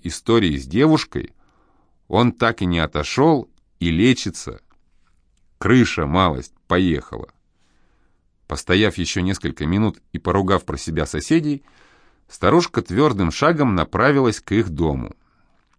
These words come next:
Вот и забор выстроили не как у людей. Большой, каменный, красивая железная дверь со звонком. Выпендрёж сплошной, не то что у остальных.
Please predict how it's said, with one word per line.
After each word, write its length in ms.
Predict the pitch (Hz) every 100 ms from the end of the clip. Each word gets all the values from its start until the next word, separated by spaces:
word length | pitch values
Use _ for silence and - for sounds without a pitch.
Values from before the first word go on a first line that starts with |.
| _ _ _ _
Вот 320 | 78 139 -
и 160 | 58 73
забор 460 | 78 90 73 131 113
выстроили 600 | 123 123 - 98 98 92
не 220 | 90 95
как 280 | 160 165 104
у 60 |
людей. 520 | 98 90 76 69 - _ _ _ _ _ _ -
Большой, 600 | 76 71 - 104 120 95 -
каменный, 680 | 78 101 101 90 78 67 64 _ _ _ _
красивая 580 | - 87 - 120 104 71
железная 540 | 78 95 92 78 71
дверь 320 | 60 78 110
со 160 | - 90
звонком. 640 | 78 85 87 - 78 71 - _ _ _ _ _ -
Выпендрёж 640 | 147 180 170 139 107 -
сплошной, 680 | - - 78 - 69 64 50 _ -
не 140 | 85 135
то 200 | 143 98
что 220 | - 69
у 100 | 71
остальных. 640 | 76 - 98 82 62 -